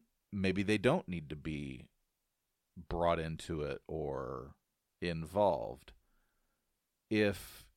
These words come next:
your estranged child lives from, l-, lives across the country and you never see them anyway, you only ever talk on the phone, then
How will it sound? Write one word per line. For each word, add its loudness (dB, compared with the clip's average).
your 2
estranged 0
child 4
lives 0
from, 0
l-, -2
lives 0
across 0
the -12
country -2
and -2
you 0
never -2
see -4
them -6
anyway, -8
you -4
only -2
ever -2
talk -4
on -6
the -6
phone, 0
then -2